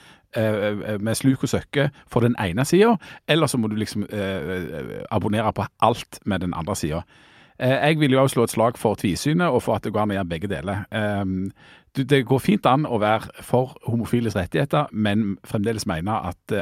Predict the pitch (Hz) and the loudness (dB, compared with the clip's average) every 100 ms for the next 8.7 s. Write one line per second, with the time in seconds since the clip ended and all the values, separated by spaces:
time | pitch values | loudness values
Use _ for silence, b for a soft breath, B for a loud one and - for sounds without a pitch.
0 | 98 92 - 104 - 101 - 82 98 104 | -2 -4 -2 -2 0 -4 -4 -4 -2 -4
1 | 90 78 85 113 - - - 113 - 92 | -4 -6 -6 -6 -6 -8 -6 -6 -4 -4
2 | - 80 104 - 92 - - 60 - 78 | -4 -6 -4 -2 -2 -2 -6 -8 -10 -10
3 | - 90 - - 110 104 - B B - | -8 -10 -10 -4 -2 -2 -6 B B -6
4 | - 82 b b - - 131 135 107 95 | -6 -8 b b -6 0 2 4 2 0
5 | 101 87 107 98 101 95 82 101 90 85 | -2 -2 -2 0 0 0 -2 -2 -2 0
6 | 80 85 135 - 78 - 71 - - 80 | 0 0 -2 -2 -4 -4 -6 -6 -4 -4
7 | 76 104 101 90 80 69 90 90 78 139 | -2 -4 -2 -4 -4 -6 -6 -6 -2 -4
8 | 123 151 135 143 143 190 | -4 -6 -2 -2 -2 -2